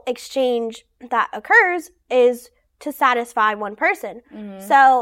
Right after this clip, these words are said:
Speaker 1: we qu-, we quickly learn that, you know, if you want things to go well and you want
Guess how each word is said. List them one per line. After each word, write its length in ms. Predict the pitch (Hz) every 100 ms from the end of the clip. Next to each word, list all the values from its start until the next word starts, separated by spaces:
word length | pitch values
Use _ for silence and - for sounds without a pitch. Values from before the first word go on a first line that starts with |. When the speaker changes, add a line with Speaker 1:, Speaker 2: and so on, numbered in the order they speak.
| - -
Speaker 1:
we 200 | 269 294
qu-, 320 | - - -
we 180 | 277 359
quickly 380 | 359 453 453 330
learn 420 | 277 330 339 254
that, 420 | 247 233 233 226 - _ _
you 160 | - 240
know, 240 | 214 208 -
if 200 | 220 -
you 140 | 262
want 220 | 302 262 285
things 220 | 254 -
to 100 | 247
go 160 | 226
well 320 | 220 349 359 311
and 120 | 262
you 100 | 233
want 200 | 226 202